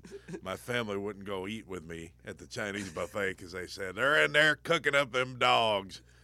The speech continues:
Speaker 2: They're grilling them dogs in there. You wanna go eat dog?" I said,
Speaker 1: <laughs>
Speaker 2: "It's not dogs. It's chicken,
Speaker 1: <laughs> I guess he
Speaker 2: okay?"
Speaker 1: couldn't with tears in his eyes, but I wanna
Speaker 2: We
Speaker 1: go.
Speaker 2: have F D A standards here. They're not cooking up cats at the Chinese buffet.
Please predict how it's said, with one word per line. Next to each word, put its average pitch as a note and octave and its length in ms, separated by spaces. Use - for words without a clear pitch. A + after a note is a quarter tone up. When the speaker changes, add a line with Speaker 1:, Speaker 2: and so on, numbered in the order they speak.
Speaker 2:
They're C#3+ 160
grilling C#3+ 420
them C3+ 240
dogs A2 460
in G#2 180
there. G2+ 220
You A#2 160
wanna B2+ 180
go B2+ 200
eat C3 200
dog?" B2 560
I G2+ 120
said, A2+ 280
Speaker 1:
<laughs> A#2 40
Speaker 2:
"It's A2+ 180
not C#3 400
dogs. G#2 560
It's A#2 300
chicken, B2 480
Speaker 1:
<laughs> - 0
I - 160
guess G#3+ 200
he A2+ 60
Speaker 2:
okay?" A#2+ 200
Speaker 1:
couldn't G3+ 220
with F#3+ 120
tears G3 300
in F3+ 60
his F3 60
eyes, F#3 220
but - 100
I A#3+ 100
wanna - 340
Speaker 2:
We D3 120
Speaker 1:
go. E3 60
Speaker 2:
have E3 280
F D3 360
D D3+ 220
A C#3 220
standards G2+ 680
here. D2+ 260
They're G2 160
not B2+ 280
cooking B2+ 320
up A#2+ 220
cats A2 600
at E2 120
the - 80
Chinese G2+ 540
buffet. C#2 500